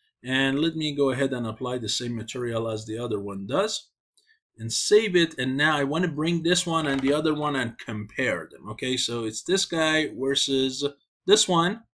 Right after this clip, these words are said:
And of course, I want to what? As I said, I want to, uh, compare. So what do I do?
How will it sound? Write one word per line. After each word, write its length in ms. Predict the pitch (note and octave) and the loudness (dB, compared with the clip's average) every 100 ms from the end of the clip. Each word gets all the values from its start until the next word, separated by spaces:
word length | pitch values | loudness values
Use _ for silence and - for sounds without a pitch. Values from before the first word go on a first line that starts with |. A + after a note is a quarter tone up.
| _ _ _ _ _ _ _ | _ _ _ _ _ _ _
And 640 | B2 B2+ C3 C3+ C#3 C3+ C#3+ | -4 0 2 4 4 2 -2
of 240 | A#2+ - | -8 -4
course, 480 | - C#3+ C#3+ - - | 4 6 6 4 0
I 120 | B2 | 0
want 280 | B2 C3 C#3 | 0 0 -2
to 80 | C#3 | 0
what? 500 | B2+ C3 C3 C3+ C3+ | 2 4 4 4 2
As 200 | - B2 | -6 -4
I 100 | B2+ | -2
said, 500 | A#2+ B2+ B2+ B2+ B2+ A#2 | -2 -2 -2 -2 -2 -4
I 120 | A2+ | -4
want 360 | A2 A#2+ B2 - | -4 -6 -6 -4
to, 520 | A#2+ A#2 A2+ A#2+ A2+ | -4 -2 -4 -6 -6
uh, 240 | A#2 A2 G#2+ | -4 -2 -2
compare. 540 | - A2 G2+ A#2 - - _ _ _ - - _ _ | -4 -8 -6 -6 -6 -12 _ _ _ -20 -20 _ _
So 240 | - C3 | -4 2
what 220 | B2+ E3 | 4 4
do 100 | F#3 | 8
I 120 | F#3+ E3+ | 8 8
do? 520 | D#3 D3+ D3+ D#3+ | 6 6 4 0